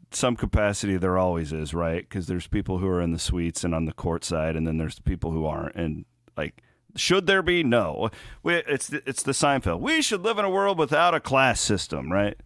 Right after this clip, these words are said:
That's the, where Jerry gets to sit in first class and he meets the Victoria's Secret model while Elaine's in the back and Coach and that fat guy next to her keeps, like, coughing and snoring.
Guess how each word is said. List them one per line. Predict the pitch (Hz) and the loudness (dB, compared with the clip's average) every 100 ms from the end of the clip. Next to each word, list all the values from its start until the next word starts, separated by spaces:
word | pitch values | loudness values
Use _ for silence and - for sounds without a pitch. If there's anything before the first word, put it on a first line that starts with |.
| _ _ _ _ - | _ _ _ _ -8
That's | - - | -6 0
the, | 101 87 | 0 2
where | 90 95 | 0 -2
Jerry | 92 101 98 | 0 2 2
gets | 95 95 | 0 -2
to | 92 | -4
sit | - 95 | 0 0
in | 92 | 0
first | - 98 85 | 0 -2 0
class | - 87 90 95 | 0 2 2 0
and | |
he | 87 | 2
meets | 87 92 | 2 0
the | - | -2
Victoria's | 87 - 92 90 85 | -2 -2 0 2 0
Secret | - 92 98 82 | 0 -2 -2 -2
model | 90 90 92 | 0 2 0
while | 90 85 | 0 0
Elaine's | 85 85 87 87 | -2 -2 -2 -2
in | 87 | -2
the | |
back | 82 87 87 - | 0 0 0 -2
and | 80 82 | -6 -2
Coach | 90 85 85 | 0 0 0
and | 87 | 0
that | 80 78 - | 0 -2 -2
fat | 95 87 | -2 -2
guy | - 87 | 0 0
next | 87 87 - | 2 0 -4
to | - | -4
her | 87 | -4
keeps, | 85 87 - | -2 -6 -4
like, | 76 - | -8 -10
coughing | - 80 82 90 87 | -6 -4 -2 -2 0
and | 80 | 0
snoring. | - 87 85 87 98 | -2 0 0 0 -2